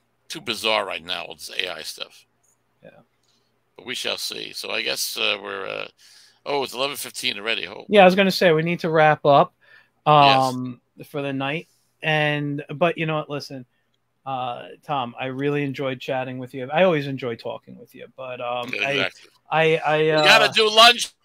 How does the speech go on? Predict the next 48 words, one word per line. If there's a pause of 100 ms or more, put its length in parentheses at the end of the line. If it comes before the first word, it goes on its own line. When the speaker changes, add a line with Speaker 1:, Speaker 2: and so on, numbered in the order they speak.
(1160)
Speaker 1:
soon.
We
gotta. (400)
Speaker 2:
We
will,
you
know, (600)
give
me
a
few
weekends.
Once
June
comes,
I
think
I'll
have
a
better,
uh, (640)
Speaker 1:
Right.
Speaker 2:
a
better
schedule,
and,
uh,
I
can,
you
know, (200)
come
by
you
or
whatever.
We
can,
we
can
meet
up
Speaker 1:
Yeah,
Speaker 2:
somewhere.
Speaker 1:
yeah,
yeah,
yeah.